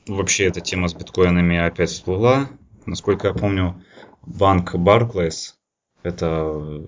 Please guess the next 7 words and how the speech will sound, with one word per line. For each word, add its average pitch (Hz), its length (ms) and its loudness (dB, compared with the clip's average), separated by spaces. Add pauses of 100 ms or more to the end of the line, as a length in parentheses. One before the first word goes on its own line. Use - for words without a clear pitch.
(100)
один 85 280 0
из 80 120 -6
самых 85 600 -2
крупных 85 680 -2
в 80 80 -4
Великобритании, 85 960 0
по-моему, 78 540 -2